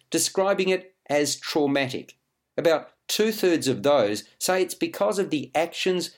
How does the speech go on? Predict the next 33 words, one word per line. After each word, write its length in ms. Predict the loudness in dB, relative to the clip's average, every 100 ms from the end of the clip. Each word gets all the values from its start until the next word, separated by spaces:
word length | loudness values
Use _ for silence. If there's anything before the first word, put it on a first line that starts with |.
| -6
and 220 | -6 -2 -2
interactions 640 | 0 2 2 0 -4 -2
of 220 | -4 -6
care 280 | -6 -2 -2
providers. 760 | -2 -2 0 0 -2 -6 -10 -14 _ _
So 340 | 0 2 2 -2 _ 0
that 200 | 0 0
references 600 | 0 0 0 0 -2 -8 0
what's 280 | 0 2 -2
being 380 | 0 0 0
done 380 | 0 0 0 -4
and 160 | -2 0
said 260 | 0 0 -2
to 60 |
them 260 | -2 -4 -8 _
during 280 | -2 -2 0
the 80 | 0
birth. 420 | 2 0 -2 -14 _ _ _ _ _ _ _ _ -2
Over 240 | -2 0
the 100 | 0
last 460 | 0 0 -4 -4 -2
century, 640 | 0 0 -2 -6 -6 -12 _ _
birth 340 | 0 2 2 0
intervention 680 | -2 0 0 0 -2 0 2
rates 320 | 2 0 -2
have 180 | 0 2
risen 360 | 2 2 -2
dramatically 840 | 0 0 0 0 -2 -4 -4 -6 -8 -4
in 140 | 0
an 100 | 0
increasingly 800 | -2 0 0 2 0 0 -2 -2
medicalised 760 | 0 0 0 2 2 2 -2 -2
system. 460 | 0 0 -4 -8